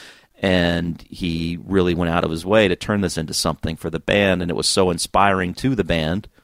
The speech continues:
Stewart especially, that he went off and wrote In a Big Country because of this song, because he could finally get a feel for what the band was supposed to sound like. He, he finally, the sound in his head finally was matching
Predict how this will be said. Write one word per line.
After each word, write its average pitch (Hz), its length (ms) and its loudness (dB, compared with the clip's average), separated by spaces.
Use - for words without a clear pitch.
Stewart 98 320 2
especially, 95 640 -2
that 95 180 4
he 95 140 4
went 95 160 2
off 92 160 4
and 87 140 -4
wrote 90 200 2
In 92 100 0
a 98 40 2
Big 92 160 0
Country 135 320 0
because 87 300 -4
of 82 80 -2
this 71 140 -6
song, 69 340 -4
because 87 280 -6
he 85 100 -6
could - 180 -6
finally 92 360 2
get 90 200 -2
a 87 40 -2
feel 95 500 0
for - 180 -4
what 90 240 0
the - 80 0
band 85 380 -2
was 80 100 -8
supposed - 400 -4
to - 80 -12
sound 85 300 -2
like. 65 240 -6
He, 82 180 -4
he 92 140 -6
finally, 95 560 0
the - 80 -4
sound 120 300 4
in 107 80 4
his 98 100 2
head 87 480 6
finally 95 320 2
was 92 180 0
matching 92 520 0